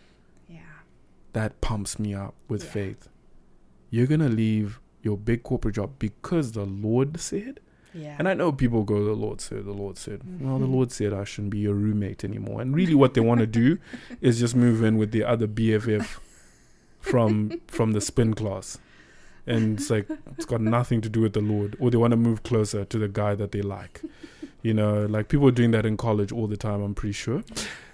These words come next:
Speaker 2: "The Lord said you're not supposed to be my roommate." But really,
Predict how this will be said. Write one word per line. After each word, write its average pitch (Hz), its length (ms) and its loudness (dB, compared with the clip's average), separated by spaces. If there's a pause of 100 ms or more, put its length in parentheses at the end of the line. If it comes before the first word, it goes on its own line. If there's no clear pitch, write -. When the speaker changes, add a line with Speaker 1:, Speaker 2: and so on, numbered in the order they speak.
(100)
Speaker 2:
"The 120 100 -2
Lord 113 260 -2
said 131 400 -6
you're 110 120 -4
not 110 140 -4
supposed - 300 -8
to 113 60 -8
be 110 60 -6
my 107 80 -4
roommate." 101 560 -6 (100)
But 117 220 -8 (240)
really, 113 800 -2